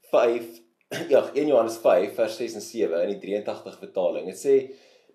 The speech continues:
"Dit is Jesus Christus wat deur die water van sy doop en sy bloed aan die kruis hierheen gekom het." En dan s-, maak die skrywer hierdie punt, dan sê hy, "Nie net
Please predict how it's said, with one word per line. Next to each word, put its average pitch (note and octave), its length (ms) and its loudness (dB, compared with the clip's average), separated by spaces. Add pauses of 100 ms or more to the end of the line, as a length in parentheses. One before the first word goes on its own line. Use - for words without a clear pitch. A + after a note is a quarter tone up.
(140)
"Dit D3+ 180 -2
is G3+ 120 2
Jesus E3 320 -10
Christus C#3 920 -2
wat A2 200 -4
deur A#2+ 140 2
die A#2+ 140 -6
water A2+ 320 0
van F3 140 -8
sy - 180 -6
doop G2+ 380 0 (580)
en G#2 100 -10
sy A#2 140 -6
bloed A2+ 260 -2
aan C3+ 120 2
die C3 80 -6
kruis A2+ 500 2
hierheen G2+ 280 -6
gekom E2+ 380 -10
het." C#2+ 280 -18 (300)
En G2+ 100 -6
dan G#2 200 -2
s-, - 200 -16 (100)
maak G2+ 200 -2
die B2+ 80 -12
skrywer A#2 440 0
hierdie G#2 200 -8
punt, G#2 200 -2
dan - 80 -6
sê G#2 120 -2
hy, G2+ 60 -2 (260)
"Nie G#3+ 160 -4
net A2+ 400 -2